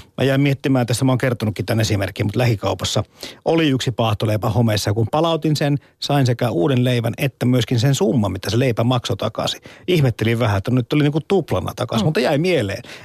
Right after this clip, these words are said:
Speaker 1: Ja ei
Speaker 2: Kyllä.
Speaker 1: ollut kuin kolmen puolen euron leivästä kyse.
Speaker 2: Kyllä.
Speaker 1: Eli, elikkä tän-, tämmönen pien vau-kokemus mullekin tuotettiin, vaikka ei ollut kysymys mistään luksuksesta sinänsä.
Speaker 2: Kyllä,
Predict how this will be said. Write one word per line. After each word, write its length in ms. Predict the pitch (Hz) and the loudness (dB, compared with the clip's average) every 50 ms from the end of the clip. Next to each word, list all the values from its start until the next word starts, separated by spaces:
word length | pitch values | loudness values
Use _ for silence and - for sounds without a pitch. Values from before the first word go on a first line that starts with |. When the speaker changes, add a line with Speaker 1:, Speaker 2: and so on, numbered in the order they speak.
| 110 113 - | -8 -4 -2
Speaker 1:
Ja 100 | 135 139 | 0 2
ei 60 | 143 | 2
Speaker 2:
Kyllä. 100 | 147 147 | 2 2
Speaker 1:
ollut 100 | - - | 0 -2
kuin 100 | - 156 | -2 -2
kolmen 300 | - 165 156 143 139 123 | 0 0 2 2 0 0
puolen 380 | - 143 135 123 120 113 101 98 - - - | 0 0 2 2 2 0 -2 -6 -6 -4 -2
euron 280 | 113 107 113 113 104 - | 0 0 0 -2 -2 -2
leivästä 380 | 131 127 113 98 98 - - 107 | 0 0 0 0 -2 -2 -4 -2
kyse. 300 | - 131 104 104 92 85 - - _ _ _ _ - | -2 -2 0 0 -2 -4 -6 -12 _ _ _ _ -4
Speaker 2:
Kyllä. 220 | 185 160 156 160 - _ - | -4 -4 -4 -6 -8 _ -4
Speaker 1:
Eli, 200 | - 120 120 123 - | -2 0 0 0 0
elikkä 260 | - 123 110 135 120 | 0 0 0 0 0
tän-, 220 | - 143 143 120 - | 0 0 -2 -2 -2
tämmönen 280 | - 151 147 147 139 120 | 0 0 0 0 0 0
pien 280 | - 196 180 151 135 - - | 0 0 0 0 -2 -4 -8
vau-kokemus 720 | - - 135 135 143 143 123 123 117 110 131 123 120 - - _ - - - | -10 -6 -2 0 0 0 0 0 -2 -2 0 0 -2 -2 -4 _ -20 -10 -4
mullekin 380 | - 151 143 123 - - 131 - | -2 0 0 0 -2 -4 -4 0
tuotettiin, 500 | - 147 127 113 107 - - 110 104 98 | 0 0 0 0 -4 -4 -2 -2 -2 0
vaikka 260 | 104 95 - - 110 | -2 -2 -2 -2 0
ei 100 | 107 120 | 0 0
ollut 140 | 117 113 - | 0 0 -2
kysymys 420 | - 131 107 120 104 101 - - | -2 -2 0 -2 -2 -4 -4 -4
mistään 300 | - 113 - - 127 123 | -4 -2 -2 0 0 0
luksuksesta 520 | 143 156 - - - 98 - - - - - | 2 0 0 -2 -4 -6 -6 -6 -6 -4 -4
sinänsä. 420 | - 104 98 - - - - - - _ - - | -2 -2 -2 -4 -6 -8 -10 -10 -12 _ -4 0
Speaker 2:
Kyllä, 220 | 220 170 165 185 | 0 2 2 0